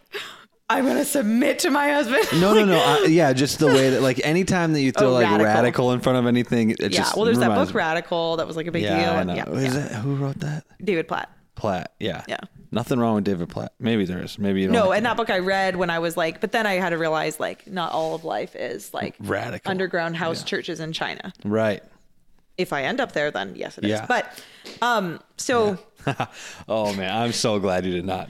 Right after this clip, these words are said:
Speaker 2: keep that
Speaker 1: Well,
Speaker 2: there.
Speaker 1: and so it was, it was radical submission, and I was like, "That's a little extreme," and so I changed
Speaker 2: Yeah.
Speaker 1: it to feminine, not feminist. And
Speaker 2: Yeah.
Speaker 1: I mean, if you go back and look at, like, my first stuff, like, it really reflects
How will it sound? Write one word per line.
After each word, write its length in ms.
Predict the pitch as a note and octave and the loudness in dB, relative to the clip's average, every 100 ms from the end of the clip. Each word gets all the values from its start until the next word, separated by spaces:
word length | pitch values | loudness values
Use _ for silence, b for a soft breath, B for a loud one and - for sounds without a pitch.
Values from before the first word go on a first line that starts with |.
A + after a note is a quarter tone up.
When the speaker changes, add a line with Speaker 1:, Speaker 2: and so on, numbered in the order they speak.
| - - | -10 -6
Speaker 2:
keep 180 | G2 | -6
that 180 | - - | -6 -2
Speaker 1:
Well, 160 | B3+ C#4 | 2 2
Speaker 2:
there. 80 | C#4+ | 2
Speaker 1:
and 100 | C4+ | 2
so 140 | D4+ B3+ | 2 2
it 140 | A#3+ | 2
was, 180 | C#4+ B3+ | 0 0
it 80 | A#3+ | 0
was 160 | C4 | 0
radical 380 | A#3 C4 C4+ B3+ | 0 0 2 0
submission, 240 | A3+ A3 G#3 | 0 0 2
and 120 | A3+ | 0
I 40 | |
was 100 | A#3 | 0
like, 120 | A3 | 0
"That's 200 | C#4 D4 | -2 -2
a 40 | C#4+ | -2
little 500 | F#3 E3 E3 D#3 D#3 | 0 0 2 0 0
extreme," 540 | D#3 - - D3+ D#3 | -4 -6 -6 -4 -2
and 80 | D#3+ | -2
so 60 | F#3 | -2
I 60 | F3 | -2
changed 260 | E3+ D#3 | -4 -4
Speaker 2:
Yeah. 60 | E3 | -4
Speaker 1:
it 40 | |
to 60 | - | -6
feminine, 320 | - D#3+ - | -8 -8 -6
not 180 | - - | -8 -8
feminist. 580 | - - - - - - | -8 -8 -8 -6 -6 -4
And 360 | F#3+ F3+ F3+ F3+ | -2 -2 -4 -6
Speaker 2:
Yeah. 220 | - - B B | -10 -12 B B
Speaker 1:
I 40 | |
mean, 100 | G3 | -2
if 60 | G3 | -2
you 60 | G#3+ | 0
go 220 | B3+ B3+ | 0 2
back 160 | A#3 | 0
and 160 | A#3 F#3+ | 0 0
look 160 | F#3+ G3+ | 0 -2
at, 120 | - | -2
like, 300 | F3 E3+ - | -2 -4 -4
my 320 | F3+ E3+ E3+ - | -2 -2 -4 -10
first 320 | - G3+ F3 | -4 -2 -2
stuff, 240 | F#3 D#3+ | -2 -4
like, 120 | E3+ F3 | -2 -2
it 100 | F#3+ | -2
really 400 | E3+ G3+ G#3 E3+ | 0 0 0 0
reflects 800 | D#3+ - E3 D#3+ - - - | -2 -2 -2 -2 -4 -4 -4